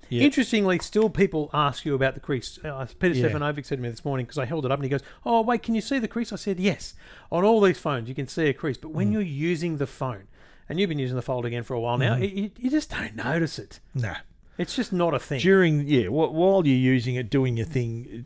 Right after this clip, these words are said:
Speaker 1: you know, it's the last thing you notice. It's
Speaker 2: No,
Speaker 1: exactly
Speaker 2: it's,
Speaker 1: right.
Speaker 2: it's the last
Speaker 1: It's
Speaker 2: thing you
Speaker 1: really not,
Speaker 2: notice.
Speaker 1: it's really not an issue.
Speaker 2: Um,
Speaker 1: Yeah.
Speaker 2: but of course, when shut, as you mentioned, uh, huge screen, a, a decent sized screen
Speaker 1: Yeah.
Speaker 2: anyway.
Speaker 1: So it's a three point four inch.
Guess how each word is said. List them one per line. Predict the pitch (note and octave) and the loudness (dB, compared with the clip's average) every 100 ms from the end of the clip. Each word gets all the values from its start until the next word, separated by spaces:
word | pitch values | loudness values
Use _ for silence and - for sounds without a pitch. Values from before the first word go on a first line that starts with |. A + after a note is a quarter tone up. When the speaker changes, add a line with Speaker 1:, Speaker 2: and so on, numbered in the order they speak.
| - | -6
Speaker 1:
you | C3 | -2
know, | C3+ A2+ | 0 -2
it's | A2 - | -6 -6
the | B2 | -2
last | B2+ G#2 - | 0 0 -4
thing | F#2 | -8
you | |
notice. | F2+ F2 - | -8 -10 -6
It's | D3 | -6
Speaker 2:
No, | |
Speaker 1:
exactly | G#2+ A2 G2 F#2 | -4 -4 -4 -6
Speaker 2:
it's, | D#2+ | -10
Speaker 1:
right. | D#2+ | -4
Speaker 2:
it's | |
the | D3 | 2
last | D#3 D#3 | 4 4
Speaker 1:
It's | - | 10
Speaker 2:
thing | F3+ | 12
you | |
Speaker 1:
really | D3 | 12
not, | C#3 C#3 | 10 4
Speaker 2:
notice. | C3 | 2
Speaker 1:
it's | A2 | 0
really | D#3 E3 A#2+ | 4 6 4
not | A2 F#2 | 0 -6
an | F#2 | -8
issue. | F#2 F2 - _ - | -8 -10 -12 _ -2
Speaker 2:
Um, | D3 C#3+ C#3 A#2 | 0 0 -2 -6
Speaker 1:
Yeah. | G2+ - | -4 4
Speaker 2:
but | D#3+ | 4
of | D#3+ | 4
course, | - F#3+ E3+ | 2 2 2
when | D3+ F3 G3 | 0 2 2
shut, | - E3 D#3+ | 0 2 2
as | D#3 C3+ | 2 -4
you | C#3 | -4
mentioned, | B2+ A#2+ A#2+ F#3 - _ _ _ _ - D3 | -4 -6 -10 -12 -14 _ _ _ _ -8 -2
uh, | C3+ C3 | 0 0
huge | - - D#3 - | -4 -4 -4 -4
screen, | - G#2 - - - - - D#3+ | -10 -12 -14 -20 -20 -20 -8 -6
a, | D3 | -4
a | C#3+ | 0
decent | D#3 C#3 C3 - | -2 -2 -8 -8
sized | A#2+ G#2 | -6 -6
screen | - A#2+ | 0 2
Speaker 1:
Yeah. | B2 | 2
Speaker 2:
anyway. | A#2 G#2+ G#2 | 0 -6 -10
Speaker 1:
So | - A#2+ | -6 0
it's | A#2 | 2
a | |
three | - - C3 | 2 2 2
point | - B2+ A2+ | 2 -4 -4
four | - A#2 A#2 | -2 -2 -2
inch. | B2 - - | -6 -10 -14